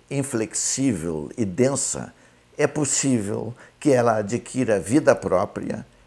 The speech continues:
e acabe provocando a sua própria destruição. Um exemplo foi a Segunda Guerra Mundial.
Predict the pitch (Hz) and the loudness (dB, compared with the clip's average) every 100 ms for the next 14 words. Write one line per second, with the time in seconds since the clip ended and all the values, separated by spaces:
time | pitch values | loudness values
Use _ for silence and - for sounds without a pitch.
0 | - 127 127 - 117 110 104 110 - 160 | -2 2 2 4 2 4 0 -4 2 2
1 | 110 110 - 107 113 104 101 - - 147 | 4 -2 -2 -4 -4 -4 -4 -4 0 2
2 | 120 - 120 120 - 113 104 98 - 131 | 2 0 0 0 -4 -4 -2 -2 -4 -4
3 | - 107 95 - - - _ _ _ _ | -4 -4 -6 -6 -10 -12 _ _ _ _
4 | _ _ _ _ _ _ _ _ _ _ | _ _ _ _ _ _ _ _ _ _
5 | _ _ _ _ _ _ _ _ _ _ | _ _ _ _ _ _ _ _ _ _
6 | _ _ - 196 208 131 139 143 156 - | _ _ -4 0 0 0 0 0 -2 -6
7 | - - - 50 50 127 - 151 139 - | -4 -2 -4 -6 -10 -10 2 2 2 0
8 | 117 110 110 113 104 95 87 90 117 135 | 0 0 0 0 0 0 -4 -4 -4 -2
9 | 156 156 - | 2 2 0